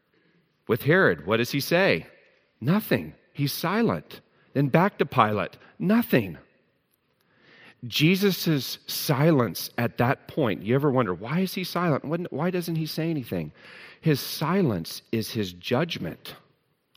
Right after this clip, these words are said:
on them. Because here in John chapter five, he already had laid out his defense.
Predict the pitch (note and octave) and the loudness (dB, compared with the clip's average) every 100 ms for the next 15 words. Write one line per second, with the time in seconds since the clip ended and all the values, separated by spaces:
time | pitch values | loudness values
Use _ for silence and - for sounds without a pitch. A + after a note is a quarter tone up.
0 | _ G2 F#2+ D#2+ D2 C#2+ - _ _ _ | _ -4 -4 -4 -8 -14 -20 _ _ _
1 | _ _ _ _ _ _ _ _ _ _ | _ _ _ _ _ _ _ _ _ _
2 | _ _ _ _ _ _ _ _ _ B2+ | _ _ _ _ _ _ _ _ _ -4
3 | - F#3+ F#3 C3 - - _ _ - F3+ | 2 2 4 0 -6 -14 _ _ 2 4
4 | D#3+ C3+ C#3+ D3+ - D3 - - - E3 | 4 4 4 4 0 0 0 -2 0 2
5 | D#3+ B2 - - _ _ _ _ _ - | 2 -2 -6 -20 _ _ _ _ _ -2
6 | E3+ F3+ E3 D3+ D#3 D3+ C3 C3 D3 C#3+ | 4 6 6 6 6 6 6 6 6 6
7 | F#3+ C3 A2 - F2 F2+ D2+ - - - | 4 0 0 -2 -4 -4 -6 -8 -10 -10